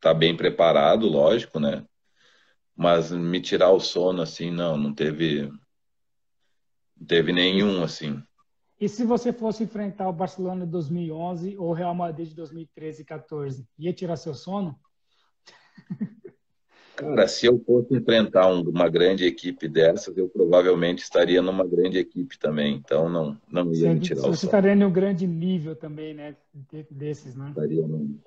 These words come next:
Speaker 1: lógico.
Speaker 2: Cara,
Speaker 1: Aí a
Speaker 2: boa.
Speaker 1: gente ia também ia, ia, ia tá bem, bem
Speaker 2: Bem
Speaker 1: guarnecido ali
Speaker 2: preparado, né?
Speaker 1: também. Ia, ia ter jogadores de qualidade também. Então,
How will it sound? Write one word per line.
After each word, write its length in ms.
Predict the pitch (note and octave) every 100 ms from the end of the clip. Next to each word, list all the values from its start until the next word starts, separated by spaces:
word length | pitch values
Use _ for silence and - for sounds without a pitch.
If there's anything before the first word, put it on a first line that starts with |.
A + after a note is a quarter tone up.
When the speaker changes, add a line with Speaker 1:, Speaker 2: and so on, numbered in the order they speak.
| _ _
Speaker 1:
lógico. 640 | D2+ D#2+ E2 D#2+ - C#2+ C2+ _ _ _ _ _ _ _ _ _ _ _
Speaker 2:
Cara, 220 | - D#2
Speaker 1:
Aí 180 | E2 E2
a 20 |
Speaker 2:
boa. 100 | D#2+
Speaker 1:
gente 200 | E2 -
ia 80 | E2+
também 380 | E2 E2 E2 E2+
ia, 540 | E2+ E2 D#2+ D2+ D2 - -
ia, 680 | D#2 E2 D2+ D#2 D#2 C#2 A1
ia 200 | E2+ D#2+
tá 160 | F2+
bem, 560 | E2+ F2 F#2 F#2 E2+ D2+ _ _ _ _ _
bem 160 | - F2+
Speaker 2:
Bem 40 |
Speaker 1:
guarnecido 680 | F2 E2+ E2+ - - D#3+ -
ali 140 | D#2+ E2
Speaker 2:
preparado, 280 | C2+ D#2+ F2
né? 80 |
Speaker 1:
também. 480 | F#2 E2 D2+ - C#2+
Ia, 260 | E2 E2 E2
ia 100 | E2
ter 160 | F#2+ E2
jogadores 500 | F2 E2 D#2 D#2+ D2
de 80 |
qualidade 680 | D2+ D2 D2+ D2 D2 D#2 C#2+
também. 560 | C#2 C2+ C#2+ D#2+ D#2+ D#2+ _ _ _ _ _ _ _ _
Então, 640 | D2+ D2+ D2+ D2+ D#2 D2+